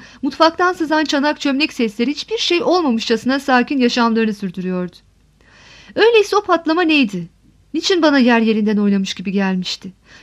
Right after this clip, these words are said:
Yoksa aklımı mı kaçırıyordum? Evet, herhalde oynatıyordum.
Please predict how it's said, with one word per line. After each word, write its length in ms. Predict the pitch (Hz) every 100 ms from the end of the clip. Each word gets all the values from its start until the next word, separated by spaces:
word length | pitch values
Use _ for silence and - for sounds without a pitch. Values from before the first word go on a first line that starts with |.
| -
Yoksa 280 | 440 - 453
aklımı 360 | 294 302 320
mı 120 | 330
kaçırıyordum? 640 | 262 240 220 202 190 185 - _ _ _ _ _
Evet, 280 | - 208 208
herhalde 380 | 262 226 185 247
oynatıyordum. 680 | 254 240 240 240 208 202